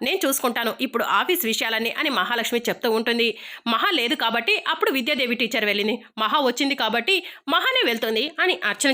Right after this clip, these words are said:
చెప్తుంది. "మా అన్న ఏమి ఆఫీస్ని తనకి పర్మనెంట్గా అప్పచెప్పలేదు కదా, టెంపరరీగా కొన్ని రోజులు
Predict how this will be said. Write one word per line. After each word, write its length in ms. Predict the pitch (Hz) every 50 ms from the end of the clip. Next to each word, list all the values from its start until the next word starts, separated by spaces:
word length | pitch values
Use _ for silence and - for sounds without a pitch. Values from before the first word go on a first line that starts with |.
| 277 277
చెప్తుంది. 400 | 247 - - 269 254 254 254 262 262 254 254 _ _ _ _ _ _ _ _ _ _ _ _ - 254
"మా 80 | 262
అన్న 180 | 240 214 214 247
ఏమి 300 | 294 262 240 262 302 294 - -
ఆఫీస్ని 440 | - 208 220 277 - 415 392 359 359
తనకి 320 | - 285 233 233 226 294 262 - - -
పర్మనెంట్గా 460 | 247 226 277 349 370 339 349 349 330 - -
అప్పచెప్పలేదు 540 | 247 - - 359 403 403 403 359 339 339 330
కదా, 200 | 330 294 320 320 320 - - _ -
టెంపరరీగా 500 | 202 196 214 370 381 330 294 302 294 339
కొన్ని 260 | 339 339 247 226 220 226
రోజులు 200 | 240 262 302 320